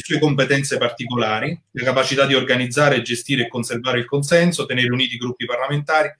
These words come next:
mantenere un rapporto costante con il paese e i suoi bisogni, sono tutte cose che richiedono un'abilità, un'esperienza che nessun economista, imprenditore, accademico, scienziato può avere innate o per il solo fatto di aver maturato un'eccellenza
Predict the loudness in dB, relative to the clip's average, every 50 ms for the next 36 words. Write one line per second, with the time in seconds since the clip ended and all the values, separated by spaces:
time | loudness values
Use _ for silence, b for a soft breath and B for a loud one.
0 | _ _ _ _ -4 0 0 2 2 2 2 2 4 4 2 2 4 4 2 2
1 | 2 0 -2 -2 0 0 0 0 0 -2 -2 -4 -2 0 2 2 2 2 0 -4
2 | -4 -2 2 4 6 6 6 4 0 B B B B B -2 0 2 2 2 4
3 | 4 4 6 6 4 4 4 2 2 4 2 2 2 2 0 0 0 -2 -2 2
4 | 2 4 2 2 0 0 0 2 2 2 0 0 -2 -4 -2 -2 -2 -2 -2 -4
5 | -2 0 2 2 4 2 2 2 4 2 2 2 0 -4 -6 -6 -4 -6 -6 -6
6 | -4 2 2 4 4 2 0 -4 _ _ _ _ _ _ -4 -4 -2 2 2 4
7 | 6 6 4 4 2 2 0 0 0 0 0 0 2 4 4 4 6 4 4 4
8 | 4 4 6 6 6 4 2 0 0 0 0 0 0 0 0 0 0 0 -4 _
9 | _ _ _ 0 2 4 6 6 4 4 4 6 6 6 6 4 2 4 2 0
10 | 2 2 2 0 0 0 0 2 2 2 2 2 0 -2 -2 -2 0 2 2 4
11 | 4 2 2 2 0 -2 -4 -6 -6 -10 -12